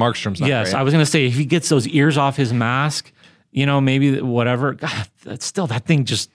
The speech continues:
Speaker 2: so off-putting.
Speaker 1: It's weird. It's weird.
Speaker 2: I have them out.
Speaker 1: I do
Speaker 2: Anyway,
Speaker 1: too.
Speaker 2: I have them out.
Speaker 1: Next up, Washington Capitals, uh, forty-eight, twenty-six and eight, won the Metro, but lost to the Carolina Hurricanes in seven games in round one. Uh, they lost a lot of depth pieces this year. Andre Burakovsky, Brett Connolly, Matt Niskanen, and Brooks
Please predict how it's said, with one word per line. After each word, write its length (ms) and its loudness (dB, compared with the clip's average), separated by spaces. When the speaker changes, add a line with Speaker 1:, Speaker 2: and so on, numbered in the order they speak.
Speaker 2:
so 340 0
off-putting. 640 -2
Speaker 1:
It's 140 -14
weird. 260 -12
It's 160 -20
weird. 320 -18
Speaker 2:
I 60 -4
have 180 0
them 160 0
out. 200 -6
Speaker 1:
I 100 0
do 80 0
Speaker 2:
Anyway, 220 0
Speaker 1:
too. 60 0
Speaker 2:
I 40 0
have 120 -2
them 80 -4
out. 60 -8
Speaker 1:
Next 260 -2
up, 120 2
Washington 340 -2
Capitals, 480 -2
uh, 140 -2
forty-eight, 420 0
twenty-six 460 -6
and 80 -4
eight, 200 -4
won 200 -2
the 60 -2
Metro, 480 -2
but 200 -4
lost 340 -4
to 40 -20
the 80 -12
Carolina 340 -4
Hurricanes 440 -4
in 60 -8
seven 280 -4
games 240 -6
in 120 -12
round 220 -8
one. 300 -2
Uh, 220 0
they 100 -2
lost 240 0
a 20 0
lot 120 4
of 140 0
depth 340 -6
pieces 500 0
this 220 -2
year. 180 0
Andre 220 0
Burakovsky, 640 -4
Brett 180 -8
Connolly, 340 -2
Matt 160 -6
Niskanen, 480 -4
and 120 -8
Brooks 240 -12